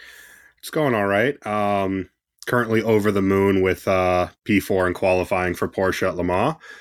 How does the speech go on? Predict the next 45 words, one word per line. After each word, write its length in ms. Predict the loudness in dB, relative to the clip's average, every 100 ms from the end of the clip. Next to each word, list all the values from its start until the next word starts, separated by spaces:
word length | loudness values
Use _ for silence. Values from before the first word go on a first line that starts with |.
| -20 _ -6
Uh, 300 | -4 -2 -2
a 80 | 0
race 260 | 0 -2
which 180 | -6 -6
promises 520 | -4 -2 -2 -2 -4
to 80 | -2
be 140 | -2
far 280 | 0 0 0
closer 420 | 0 -2 -2 -4
than 140 | -4 -2
any 180 | -2 -4
Formula 400 | -4 -6 -4 -4
One 200 | -2 -2
race 280 | -2 -2
this 220 | -4 -4 0
year, 220 | 0 0
despite 540 | -2 -4 -2 -2 -4 _ -18
Ferrari. 580 | -8 -6 -4 -4 -6 -12 _ -6
Yes, 380 | -2 -2 -4 -12 -6
that 240 | -4 -4
Ferrari, 560 | -6 -4 -2 -2 -4 -8 _ _ _ -8
uh, 160 | -8 -4
taking 360 | -2 -2 -2
pole. 360 | 0 2 2 0 _
They 80 | -4
actually 300 | -2 -2 -2
have 100 | -4
something 300 | -4 -4 -2
to 80 | -4
celebrate 720 | -2 0 2 2 0 -2 0
this 200 | -4 -2
year, 300 | -2 -2 -4 _ _
'cause 100 | -6
they 100 | -4
certainly 360 | 0 0 0 -2
can't 260 | -2 -4 0
celebrate 460 | -2 0 0 -2
their 160 | -4 -4
upgrade 400 | -4 -2 -4 -2
package 460 | -4 -4 -4 -10 -10
for 80 |
the 80 | -10
Spanish 340 | -4 -2 -2 -2
Grand 280 | -4 -4
Prix. 200 | -4 -6